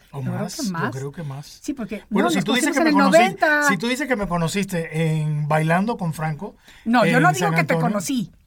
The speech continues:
Speaker 2: Ahí nos conocimos y
Speaker 1: Ahí
Speaker 2: está en
Speaker 1: nos
Speaker 2: el video.
Speaker 1: conocimos.
Speaker 2: Sí.
Speaker 1: Sí, que yo, obviamente ya, ya a mí me cayó el veinte, eh, pero lo he tenido que, ¿cómo te, cómo te puedo decir?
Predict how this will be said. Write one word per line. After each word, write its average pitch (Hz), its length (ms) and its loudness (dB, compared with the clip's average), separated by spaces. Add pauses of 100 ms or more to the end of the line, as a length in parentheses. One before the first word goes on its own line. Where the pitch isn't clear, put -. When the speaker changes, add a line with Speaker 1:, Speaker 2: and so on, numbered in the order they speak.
Speaker 2:
Ahí 240 200 2
nos 415 160 -4
conocimos 320 500 -4
y 170 40 2
Speaker 1:
Ahí 180 80 2
Speaker 2:
está 196 100 4
en 294 40 6
Speaker 1:
nos 311 80 4
Speaker 2:
el 254 40 0 (100)
video. 233 220 2
Speaker 1:
conocimos. 240 280 -4
Speaker 2:
Sí. 202 320 -10
Speaker 1:
Sí, 196 280 -2
que 185 160 -2
yo, 202 220 2 (160)
obviamente 202 520 2
ya, 165 140 2
ya 160 100 -2
a 160 80 0
mí 175 120 -2
me 175 100 -4
cayó 151 180 -4
el 156 80 -4
veinte, 175 480 -4 (300)
eh, 170 100 -6
pero 175 220 -2
lo 190 80 2
he 208 40 2
tenido 220 360 -2
que, 180 180 -4
¿cómo 160 220 -4
te, 160 80 -10
cómo 190 180 -2
te 202 80 -4
puedo 175 160 -4
decir? 165 320 -4